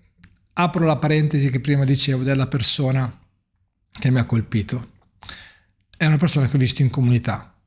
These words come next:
Ho lavorato con i minori e i minori molto spesso hanno detto delle storie in comunità, delle storie orribili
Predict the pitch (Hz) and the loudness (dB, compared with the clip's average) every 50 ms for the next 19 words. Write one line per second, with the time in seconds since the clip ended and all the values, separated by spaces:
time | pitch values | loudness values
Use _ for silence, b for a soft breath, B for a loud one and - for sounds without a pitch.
0 | _ _ - 160 135 131 131 143 147 135 113 - 131 - 131 120 127 143 165 165 | _ _ -4 -2 0 2 2 2 2 0 -2 -4 -6 -4 -2 0 2 2 4 2
1 | 143 117 107 107 113 147 170 190 180 - - - - _ _ _ _ _ _ _ | 2 0 0 0 2 2 2 2 0 -2 -4 -14 -18 _ _ _ _ _ _ _
2 | _ _ _ _ _ _ _ _ _ _ - - 143 143 147 156 156 - - - | _ _ _ _ _ _ _ _ _ _ -6 -2 0 0 0 0 -2 -4 -10 -14
3 | - 143 127 113 131 127 127 131 139 139 131 127 117 120 123 123 117 147 139 - | -10 -6 -4 -2 0 0 2 2 2 2 2 2 0 0 0 -2 -2 -4 -6 -6
4 | - - 127 131 117 - - 135 117 113 117 117 110 117 117 - - 120 117 117 | -4 -2 0 0 0 0 -2 -2 -2 -2 -2 -2 -2 -2 -2 -2 -2 -2 -2 -2
5 | 113 - - - 135 120 120 117 117 117 117 113 117 123 117 - - 117 120 123 | -4 -4 -4 -2 -2 0 0 0 0 0 -2 -2 -2 -2 -2 0 0 0 2 2
6 | 120 - 139 110 98 120 156 175 185 175 - 139 131 135 131 120 - - - 131 | 2 0 0 -2 -2 -4 -10 -12 -14 -12 -10 -8 -6 -4 -4 -4 -4 -4 -2 -2
7 | 123 120 123 123 123 120 131 135 127 113 120 110 113 110 | 0 0 0 0 2 2 2 2 2 2 0 -2 -4 -6